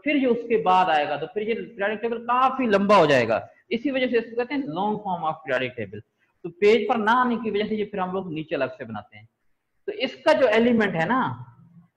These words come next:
यहाँ पर जो एलिमेंट आ रहा है वो इसके बाद से, यहाँ से start रहा है, lanthanum के बाद से, इस वजह से इनको कहते हैं lanthanide।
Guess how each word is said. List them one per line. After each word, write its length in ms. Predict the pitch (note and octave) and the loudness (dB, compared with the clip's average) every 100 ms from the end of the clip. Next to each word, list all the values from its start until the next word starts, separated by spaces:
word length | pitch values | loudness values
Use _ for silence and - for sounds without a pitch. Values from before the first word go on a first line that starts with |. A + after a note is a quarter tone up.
| _ | _
यहाँ 240 | C#3+ E3+ | 2 4
पर 160 | F3 F3+ | 4 4
जो 80 | E3+ | 4
एलिमेंट 380 | D#3+ E3 E3 D#3+ | 4 4 2 4
आ 60 | |
रहा 100 | D3+ | 4
है 60 | E3+ | 4
वो 100 | E3 | 2
इसके 320 | G#3 - - F#3+ | -4 -4 0 4
बाद 260 | E3 F3+ | 6 6
से, 120 | F3+ D3 | 4 2
यहाँ 200 | D3 E3 | 2 2
से 100 | E3 | -2
start 300 | - C#3 A#2+ | 2 2 4
रहा 100 | B2 | 2
है, 60 | B2 | 2
lanthanum 420 | D3 C3+ C#3 C3 | 0 -2 -6 -4
के 60 | B2+ | -4
बाद 280 | G#2+ G#2+ - | 0 0 -2
से, 60 | - _ _ _ | -12 _ _ _
इस 140 | D#3+ E3+ | -8 -2
वजह 120 | G3+ | -2
से 60 | G3 | -2
इनको 180 | G3 G3 | 0 0
कहते 180 | G3+ | 0
हैं 60 | A3 | -2
lanthanide। 640 | D#3+ E3+ F3 D#3+ A2+ G2 | 0 -2 -4 -4 -4 -6